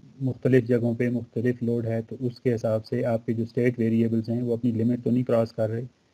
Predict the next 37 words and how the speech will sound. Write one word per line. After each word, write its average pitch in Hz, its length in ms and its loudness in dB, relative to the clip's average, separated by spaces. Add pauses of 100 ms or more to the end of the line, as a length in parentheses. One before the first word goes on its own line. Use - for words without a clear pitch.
(260)
ये 160 100 6
सारी 139 360 6
चीज़ें 131 320 2
जो 120 100 -2
हैं 120 120 -2
वो 120 180 -4
आप 120 280 -2 (120)
load 123 200 4
flow 117 220 2
analysis 110 500 0
में 117 100 -2
देखते 95 320 -8
हैं। 87 60 -12 (2000)
चूँकि 165 240 8
ये 156 260 10
एक 147 80 6
नॉन 131 240 4
लीनियर 143 420 6
आपके 127 280 0
पास 127 220 2
equations 127 460 0
आती 120 280 2
हैं, 127 140 2
जब 120 120 2
आप 117 180 2
इसकी 120 240 -6
far 120 260 2
flow 120 220 -2
की 120 160 -4 (380)
नोड-, 120 320 2
nodal, 123 460 2
अ, 117 300 -4
equations 117 480 0
लिखते 113 240 -2
हैं 117 140 -2
तो 123 80 -4
वो 120 200 0